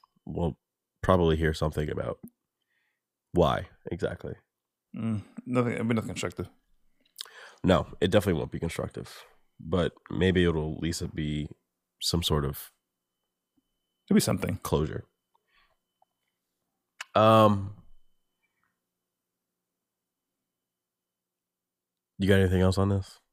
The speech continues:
Speaker 1: 'Cause I still haven't really formulated all of my thoughts about all of this yet.
Speaker 2: Um,
Speaker 1: I spent all day yesterday just kinda, like, in a void.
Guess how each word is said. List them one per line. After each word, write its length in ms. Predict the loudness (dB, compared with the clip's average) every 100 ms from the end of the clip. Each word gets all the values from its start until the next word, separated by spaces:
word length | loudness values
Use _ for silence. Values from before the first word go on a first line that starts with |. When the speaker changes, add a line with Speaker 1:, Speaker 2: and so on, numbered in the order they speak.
| _ _ _ _ 4
Speaker 1:
'Cause 120 | 8
I 140 | 10 8
still 340 | 10 10 12
haven't 280 | 10 8 8
really 420 | 10 10 8 4 -4 _ -20 _ _ _ _ _ _ _ _ _
formulated 680 | 0 8 10 10 8 8 6
all 180 | 4
of 100 | 2
my 120 | 0 0
thoughts 320 | 0 0 -2
about 220 | -4 -2
all 100 | -4
of 120 | -6
this 200 | -10 -8
yet. 180 | -8 -8 -12 _ _ _ _ _ _ -20 -20 -20 -20 -20 -20 -20 -20 _ _ _
Speaker 2:
Um, 500 | -4 0 2 4 6
Speaker 1:
I 40 | 6
spent 280 | 10 10 10
all 240 | 12 10
day 200 | 10 8
yesterday 520 | 8 6 4 4 4
just 200 | 2 -2
kinda, 260 | 0 2 4
like, 500 | 2 0 -2 -10 -20 _ _ _ _ _ _ _ _ _ _ _ _ _ _ _ 2
in 120 | 4
a 60 | 4
void. 540 | 0 2 2 0